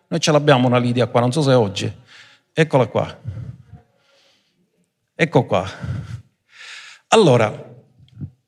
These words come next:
guardate cosa dice. "Il giorno di sabato andammo fuori città, lungo il fiume, dove era il luogo ordinario della preghiera, e postici a sedere, parlavamo alle donne che erano là radunate."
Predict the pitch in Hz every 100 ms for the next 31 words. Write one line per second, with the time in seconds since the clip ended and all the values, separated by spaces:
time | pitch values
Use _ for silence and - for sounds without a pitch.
0 | _ _ - 156 196 175 151 139 123 101
1 | 113 113 - - - _ _ _ _ _
2 | _ _ _ 135 135 180 208 220 254 247
3 | 220 175 175 208 208 190 - 175 208 208
4 | 208 170 185 160 - 143 123 131 165 202
5 | 233 226 208 196 190 - 143 135 131 127
6 | 139 135 - 143 165 160 185 196 160 147
7 | 170 190 196 139 139 147 165 147 131 127
8 | 143 170 185 156 120 117 120 - 180 -
9 | 127 135 127 - 180 110 110 110 - -
10 | - - - 151 156 175 156 120 123 147
11 | 175 127 117 113 120 151 135 127 127 113
12 | 113 110 117 101 95 87 95 -